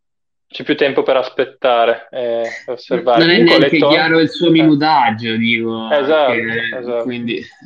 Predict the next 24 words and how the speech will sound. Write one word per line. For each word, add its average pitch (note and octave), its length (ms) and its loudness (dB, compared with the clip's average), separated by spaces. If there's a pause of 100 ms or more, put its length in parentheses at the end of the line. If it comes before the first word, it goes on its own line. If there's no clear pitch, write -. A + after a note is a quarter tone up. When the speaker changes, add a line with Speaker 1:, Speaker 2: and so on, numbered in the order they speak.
(1500)
Speaker 1:
Ho C3+ 80 2
letto F3+ 560 0
così C3 340 -4
un B2+ 200 -10
titolo, B2 520 -2
poi B2 140 -2
non A#2 180 -6
ho A#2+ 40 -2
approfondito, A#2 960 -8
che B2 260 0
dovrebbe C#3 280 0
aver C#3 140 0
fatto D3+ 220 -2
anche D#3+ 160 -6
il D#3+ 80 2
record C#3+ 320 0
di C3+ 80 -6
velocità, B2+ 760 0
nel, A#2+ 600 -8 (140)
di B2+ 380 -10
velocità B2 400 -4
di B2+ 120 -6
punta, C3 380 -10
diciamo, B2 460 -10